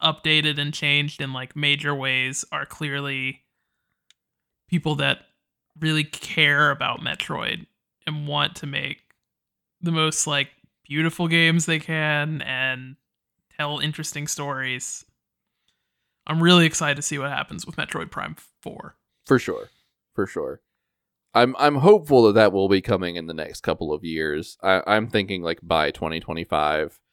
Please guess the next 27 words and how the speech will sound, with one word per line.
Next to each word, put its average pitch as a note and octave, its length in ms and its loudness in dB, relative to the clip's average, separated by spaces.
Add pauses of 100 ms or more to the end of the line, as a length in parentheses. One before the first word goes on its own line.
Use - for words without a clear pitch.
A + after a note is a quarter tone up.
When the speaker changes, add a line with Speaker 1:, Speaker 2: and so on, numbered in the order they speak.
(460)
Speaker 2:
because G2 680 4 (240)
they've D#3+ 280 6
clearly A2+ 380 6
invested F#2+ 480 4
a F2 40 2
lot F2 300 4
in F2+ 220 -4
this, G2 400 -2
because G2+ 480 2 (640)
it's F3+ 220 4
not D3+ 360 6
uncommon A#2+ 640 2
by G2+ 140 6
any G#2 140 0
means G#2 320 -4
for G2+ 160 2
a F#2 80 2
game G2 320 2
to F#2 100 0
get F2 300 0
years F#2+ 280 2
into F#2 160 -12
production F2+ 480 -2
and F2 140 -4
then F2+ 160 -2
get F2 160 -2
scrapped, - 600 2